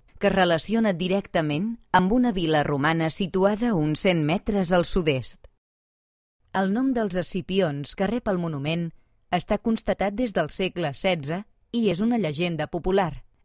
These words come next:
evidentment d'origen erudit, que l'identificava amb la tomba o el cenotafi dels famosos generals romans. Es fonamentava en identificar els dos Atis amb la representació dels dos Escipions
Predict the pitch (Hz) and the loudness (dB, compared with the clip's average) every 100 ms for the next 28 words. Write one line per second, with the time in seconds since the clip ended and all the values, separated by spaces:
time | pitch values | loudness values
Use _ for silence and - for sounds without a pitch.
0 | - 175 180 240 226 247 196 165 175 156 | 0 2 4 2 4 2 2 2 2 2
1 | 170 165 156 156 147 - - _ _ _ | 4 4 2 0 -4 -6 -20 _ _ _
2 | - 208 185 175 165 165 - 147 190 196 | 0 2 2 2 0 -4 -6 -2 0 2
3 | 226 175 143 160 160 196 156 156 185 - | 2 0 0 0 2 2 2 0 -2 2
4 | 190 175 165 175 151 190 196 254 214 180 | 4 6 4 0 0 0 0 0 0 0
5 | - 165 147 175 165 202 170 180 143 151 | 0 -2 2 2 2 0 0 0 2 2
6 | 151 160 160 151 135 127 - _ _ _ | 2 0 0 0 -2 -6 -10 _ _ _
7 | _ _ _ _ _ - 214 - 220 214 | _ _ _ _ _ 0 0 2 0 0
8 | 196 196 247 269 240 220 175 156 160 143 | -2 -2 -4 -2 0 0 0 -2 -4 -4
9 | - 165 165 _ - 165 139 220 214 190 | 2 2 2 _ 0 0 0 -2 0 0
10 | 185 147 135 135 - - - 202 185 185 | 0 -4 -6 -6 -12 -10 -2 2 2 2
11 | - 185 190 180 175 - 240 240 190 185 | 0 -2 -2 -2 -4 -2 -2 -2 -2 0
12 | 185 180 - 196 185 185 131 127 - | 2 0 -2 -4 0 0 0 -6 -10